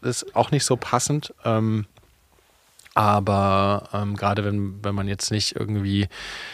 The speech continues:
direkt an einem, an einem Park wohnt oder so, ähm, ich hätte aber, glaub ich, wenn eher einen, gern einen großen Hund. Also ich find so große Hunde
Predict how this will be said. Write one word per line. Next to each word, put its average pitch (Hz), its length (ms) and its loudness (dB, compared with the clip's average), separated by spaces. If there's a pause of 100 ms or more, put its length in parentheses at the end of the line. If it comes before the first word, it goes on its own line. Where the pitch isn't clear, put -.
(220)
direkt 101 320 2
an 107 140 2
einem, 104 260 4
an 113 140 4
einem 110 120 6
Park 107 520 6
wohnt 107 340 4
oder 104 200 2
so, 104 260 4 (680)
ähm, 101 760 6 (500)
ich - 180 0
hätte - 200 4
aber, 104 160 4
glaub 101 180 4
ich, 101 240 0
wenn 107 380 0
eher 110 260 2
einen, 104 380 2 (300)
gern 101 220 4
einen 92 120 2
großen 101 420 4
Hund. 92 380 -4
Also 101 160 -2
ich - 80 -2
find 98 200 0
so 98 160 -2
große 104 460 2
Hunde 95 580 2